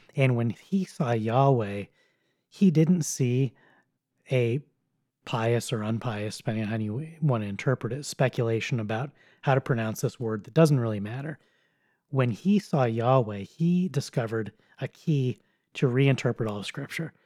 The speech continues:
So he went nuts. He wrote a whole book, wrote a hundred seventy-nine page book. I read, read the whole thing. I, there are screenshots in the thread where you can read some of the clips I found. Basically, what he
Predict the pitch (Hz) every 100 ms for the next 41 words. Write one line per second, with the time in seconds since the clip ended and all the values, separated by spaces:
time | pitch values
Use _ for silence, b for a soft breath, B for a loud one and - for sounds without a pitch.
0 | _ - 120 160 170 123 110 127 - _
1 | - 160 160 143 131 104 - 156 147 131
2 | - _ b b b 135 110 123 147 151
3 | 156 147 120 117 127 104 113 110 - 117
4 | 113 123 131 127 127 107 101 - 104 101
5 | _ _ _ _ _ _ _ _ _ _
6 | _ _ - 131 123 110 - 135 135 147
7 | 135 120 113 - 113 101 110 113 113 117
8 | 135 156 127 127 - 120 101 - 170 -
9 | 110 98 110 95 95 - _ _ _ _
10 | _ _ _ _ _ 131 139 185 - -
11 | 139 120 113 127 147 - 156 156 165 196